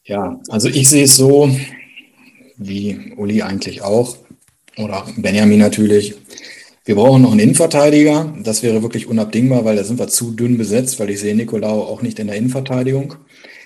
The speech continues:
Ansonsten würde ich sagen, können wir einen Deckel drauf machen, auch wenn wir jetzt einige Verletzte haben. Die kommen zurück. Also es handelt sich ja da um wenige Wochen. Ich glaub, Müller ist mit, ja, sieben Wochen jetzt noch, ähm, Verletzungspause, was man so anvisiert,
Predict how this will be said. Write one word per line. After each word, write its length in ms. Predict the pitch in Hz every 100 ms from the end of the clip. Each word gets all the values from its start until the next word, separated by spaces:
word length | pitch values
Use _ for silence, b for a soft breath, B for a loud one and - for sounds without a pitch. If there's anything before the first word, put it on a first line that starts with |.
| B -
Ansonsten 560 | 110 107 135 131 127
würde 140 | 123 117
ich 80 |
sagen, 340 | 107 110 131 131
können 140 | 123
wir 20 |
einen 100 | 117
Deckel 180 | 113 127
drauf 300 | 113 104 131
machen, 380 | 135 131 165 -
auch 140 | 113 113
wenn 100 | 123
wir 80 |
jetzt 160 | 113 113
einige 560 | 113 135 131 131 - -
Verletzte 540 | - 113 123 127 110 95
haben. 460 | 101 127 156 - b b b b _
Die 80 | 110
kommen 240 | 110 131 -
zurück. 420 | 110 110 180 -
Also 180 | 110 113
es 220 | 110 -
handelt 260 | 110 131 127
sich 140 | 123
ja 80 | 123
da 160 | 123 117
um 420 | 107 107 107 104
wenige 420 | 127 147 123 104
Wochen. 260 | 131 147 139
Ich 120 | -
glaub, 200 | 113 107
Müller 480 | 110 123 135 135 131
ist 160 | 117
mit, 360 | 117 117 - - _ _ _
ja, 240 | 104 110 101
sieben 300 | 110 123 110
Wochen 240 | 120 131
jetzt 180 | 127 127
noch, 240 | 123 -
ähm, 460 | 120 117 113 117 110
Verletzungspause, 960 | 110 117 120 123 123 - 117 123 120
was 100 | 110
man 100 | 123
so 80 | 110
anvisiert, 480 | 104 113 107 117